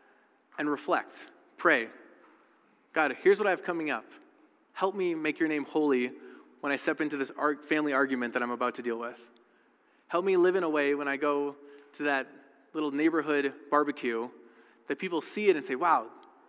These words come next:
this is somebody who's been marked by somebody holy.'" So hallowed be your name. Your kingdom come. Same thing. Jesus is king. His kingdom's gonna come on its own.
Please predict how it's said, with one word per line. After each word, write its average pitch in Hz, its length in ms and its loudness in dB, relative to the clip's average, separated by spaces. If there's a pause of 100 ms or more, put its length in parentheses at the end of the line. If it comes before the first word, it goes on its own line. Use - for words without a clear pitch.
(400)
this 170 180 -4
is 165 80 -6
somebody 151 340 -2
who's 143 120 -4
been 139 100 -6
marked 143 220 2
by 139 80 -2
somebody 131 320 -4
holy.'" 120 360 -6 (920)
So 165 120 -2
hallowed 175 160 4
be 170 60 8
your 156 120 6
name. 127 180 -2 (440)
Your 165 100 0
kingdom 220 320 0
come. 170 340 -2 (720)
Same 196 200 0
thing. 151 300 -2 (240)
Jesus 202 440 -2 (160)
is 165 160 2
king. 180 360 -2
His 185 120 -2
kingdom's 202 340 -2
gonna 170 140 0
come 175 180 -2
on 175 80 0
its 165 140 -4
own. 131 260 -4